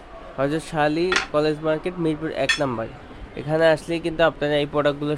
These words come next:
সংগ্রহ করতে পারবেন। আমি যদি একটু ডিজাইনগুলো দেখাই, এটার ভিতরে আছে, আহ, ব্ল্যাক কালার আছে, এ, মেরুন কালার আছে এবং অলিভ কালার আছে, একটা কালার আছে নেভি ব্লু এবং এটার ভিতরে কিন্তু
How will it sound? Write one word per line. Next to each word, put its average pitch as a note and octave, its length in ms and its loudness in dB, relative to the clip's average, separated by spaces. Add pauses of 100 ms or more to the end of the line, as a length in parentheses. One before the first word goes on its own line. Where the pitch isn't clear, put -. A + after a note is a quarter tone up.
সংগ্রহ C#3 260 -2
করতে C#3+ 260 -4
পারবেন। C3+ 360 0 (400)
আমি C#3+ 220 2
যদি C#3+ 180 0
একটু D3+ 240 -2
ডিজাইনগুলো D3 540 0
দেখাই, D#3 400 2
এটার C#3 200 0
ভিতরে C#3+ 360 -2
আছে, E3+ 320 0
আহ, - 600 0
ব্ল্যাক C#3+ 360 4
কালার D3 280 2
আছে, E3 380 -2 (560)
এ, C3+ 260 0
মেরুন C#3+ 400 0
কালার C#3 280 2
আছে D#3+ 340 0 (520)
এবং B2+ 320 -2
অলিভ D3 260 0 (100)
কালার C#3+ 280 0
আছে, E3+ 420 -2 (920)
একটা C3+ 300 0
কালার C#3 240 2
আছে D3+ 180 -2
নেভি C3+ 300 0
ব্লু C3 360 -2 (440)
এবং C3 280 0
এটার D#3 280 0
ভিতরে D#3 320 0
কিন্তু C#3 220 -2